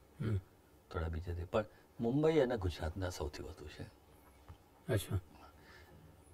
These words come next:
Speaker 2: એનું કારણ એ પણ હોઈ શકે કે આપણે
Speaker 1: શહેરોમાંથી પણ?
Speaker 2: શહેરોમાંથી પણ. rather શહેરોમાંથી જ વધુ, સાહેબ.
Speaker 1: અચ્છા.
Speaker 2: ગ્રામ્ય વિસ્તારમાં જે આંખની શરમના કારણે કોઈ મૂકવા તૈયાર નહીં થાય.
Speaker 1: હમ.
Speaker 2: સાચવશે એને.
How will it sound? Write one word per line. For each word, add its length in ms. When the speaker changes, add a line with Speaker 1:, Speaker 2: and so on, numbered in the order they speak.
Speaker 2:
એનું 180
કારણ 240
એ 100
પણ 160
હોઈ 100
શકે 140
કે 60
આપણે 200
Speaker 1:
શહેરોમાંથી 500
પણ? 220
Speaker 2:
શહેરોમાંથી 560
પણ. 200
rather 420
શહેરોમાંથી 520
જ 60
વધુ, 220
સાહેબ. 220
Speaker 1:
અચ્છા. 200
Speaker 2:
ગ્રામ્ય 340
વિસ્તારમાં 420
જે 100
આંખની 280
શરમના 360
કારણે 200
કોઈ 140
મૂકવા 260
તૈયાર 320
નહીં 120
થાય. 160
Speaker 1:
હમ. 180
Speaker 2:
સાચવશે 540
એને. 220